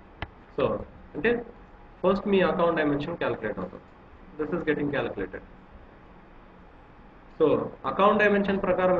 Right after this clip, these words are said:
ఎలా క్యాలిక్యులేట్ చేస్తుంది? ఫస్ట్ ప్రాఫిట్ అనే మెంబర్లోకి వెళ్తుంది మీ అవుట్‌లైన్‌లో. Because profit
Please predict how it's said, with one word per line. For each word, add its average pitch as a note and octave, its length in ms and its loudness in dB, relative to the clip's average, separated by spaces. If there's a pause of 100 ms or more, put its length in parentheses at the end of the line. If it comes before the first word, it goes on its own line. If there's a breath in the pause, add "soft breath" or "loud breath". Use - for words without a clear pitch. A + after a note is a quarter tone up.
ఎలా F#3 180 2
క్యాలిక్యులేట్ E3+ 420 0
చేస్తుంది? D3+ 340 -2 (120)
ఫస్ట్ G3 260 -2 (380)
ప్రాఫిట్ E3+ 380 2
అనే E3 180 4
మెంబర్లోకి C#3+ 400 4
వెళ్తుంది A#2 360 -4
మీ A2+ 140 -2
అవుట్‌లైన్‌లో. G#2+ 420 -4 (180)
Because E3 220 0 (160)
profit C#3+ 280 0